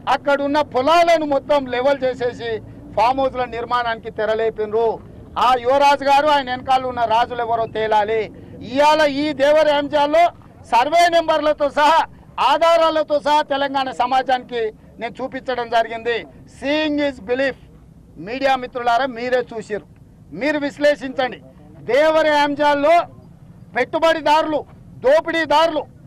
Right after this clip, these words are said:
ప్రభుత్వాన్ని, అధికారాన్ని అడ్డం పెట్టుకొని దోసుకుంటున్న వాళ్ళని శిక్షించండి. పేద రైతులు యాభై ఏళ్ళు, అరవై ఏళ్ళు, డెబ్బై ఏళ్ళు, వంద ఏళ్ళ నుంచి దున్నుకుంటున్న వాళ్ళను ఇవాళ వాళ్ళ భూములు గుంజుకొని నిలగొట్టడానికి కుట్ర చేస్తున్నారు.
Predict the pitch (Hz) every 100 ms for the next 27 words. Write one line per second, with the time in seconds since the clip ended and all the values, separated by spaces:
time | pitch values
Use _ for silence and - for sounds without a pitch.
0 | - - - 285 320 - 311 320 294 285
1 | 311 320 311 311 294 269 330 320 320 330
2 | 311 285 320 - 359 330 339 339 339 320
3 | 294 - 320 302 311 247 - - - -
4 | - 262 330 339 330 311 311 294 294 320
5 | 254 285 311 311 302 277 302 302 269 294
6 | 311 294 285 311 262 254 320 311 294 294
7 | 285 247 285 320 320 311 285 294 208 262
8 | 269 277 269 262 269 330 359 320 - -
9 | 220 277 320 311 285 285 - - - -
10 | 196 226 170 240 294 277 254 247 247 233
11 | 233 233 240 240 220 220 208 - 190 247
12 | 247 240 226 226 214 208 226 220